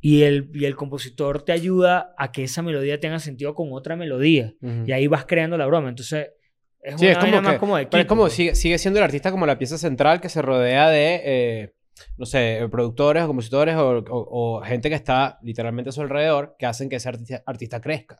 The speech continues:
Speaker 1: Claro.
Speaker 2: Pero la, la verdad del asunto y la realidad, por lo menos actual, es que el artista se lleva el mérito.
Speaker 1: Sí,
Speaker 2: Pero,
Speaker 1: pero,
Speaker 2: pero
Speaker 1: ah.
Speaker 2: si tú dices que está cambiando, o sea que
Speaker 1: Claro. Sí,
Speaker 2: hay
Speaker 1: bueno.
Speaker 2: superproductores, por ejemplo.
Speaker 1: No, no,
Speaker 2: Hablando,
Speaker 1: no.
Speaker 2: hablando, volviendo al Timbaland, ¿no?
Speaker 1: No, no, por eso. Y es que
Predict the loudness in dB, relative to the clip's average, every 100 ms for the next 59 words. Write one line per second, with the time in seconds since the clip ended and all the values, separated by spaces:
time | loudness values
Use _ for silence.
0 | -20 -4 -2 0 2 4 6 6 4 2
1 | 2 2 2 0 0 -2 0 -2 0 0
2 | -2 -2 -2 -2 -4 -6 0 0 0 -6
3 | -8 -4 -4 -2 -4 -6 -6 -8 -10 -8
4 | -6 -4 -4 -6 -8 -14 _ _ -20 -20
5 | -20 _ -12 -2 6 8 6 2 -6 _
6 | 4 8 8 6 6 4 2 2 2 2
7 | 0 0 0 2 0 0 -8 _ -14 -8
8 | -6 -6 -6 -6 -4 -4 -6 -14 _ _
9 | _ _ _ 4 6 8 6 6 4 6
10 | 6 4 2 0 0 -4 -8 -12 _ _
11 | 0 4 6 6 6 6 6 4 4 2
12 | 2 2 2 0 -2 -4 -4 -2 2 2
13 | 4 4 4 4 2 2 2 4 4 2